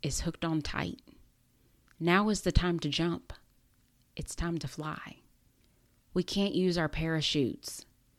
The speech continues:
the prep work we've done won't employ, if we don't face our fears, if we don't get thrown out or jump out of our nests of comfort.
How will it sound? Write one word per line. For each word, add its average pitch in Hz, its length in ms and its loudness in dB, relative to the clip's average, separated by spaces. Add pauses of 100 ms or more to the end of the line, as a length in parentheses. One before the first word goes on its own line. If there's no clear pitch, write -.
(280)
the 143 80 -6
prep - 340 -2
work 147 240 -2
we've 147 200 2
done 143 380 2
won't 147 220 0
employ, 143 680 -2 (480)
if 165 140 -6
we 180 140 6
don't 180 260 4
face 170 240 -2
our 165 140 0
fears, 170 600 -2 (680)
if - 160 -4
we 180 80 6
don't 170 200 4
get 160 200 0
thrown 165 320 2
out 139 300 -2 (640)
or 156 100 -4
jump 170 300 2
out 135 260 0
of 147 140 -2
our 143 120 0
nests 143 380 2
of - 180 -6
comfort. - 460 -6